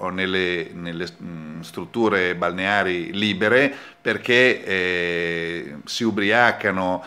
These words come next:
eh, fanno risse, è, è una cosa che fanno musica incontrollata, perché noi siamo per la musica, siamo per la movida, ma quando, eh, ci so-, c'è, eh, questa maleducazione,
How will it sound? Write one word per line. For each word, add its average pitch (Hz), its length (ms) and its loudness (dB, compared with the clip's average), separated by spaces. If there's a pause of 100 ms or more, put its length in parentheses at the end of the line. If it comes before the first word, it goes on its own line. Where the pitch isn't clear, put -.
(180)
eh, 90 280 -4
fanno 107 340 4
risse, 110 720 2
è, 95 200 -6
è 98 60 -6
una 113 180 0
cosa 117 240 4
che 95 180 -2
fanno 117 300 2
musica 110 840 2
incontrollata, 113 880 4
perché 107 180 -2
noi 151 140 2
siamo 113 320 2
per 92 160 0
la 90 80 2
musica, 95 480 2
siamo 98 240 0
per 98 120 0
la 98 100 2
movida, 98 400 0
ma 85 100 -6
quando, 113 480 4 (280)
eh, 98 420 0
ci 120 120 -2
so-, 123 220 4
c'è, 120 160 2
eh, 92 640 0
questa 117 460 2
maleducazione, 123 1160 4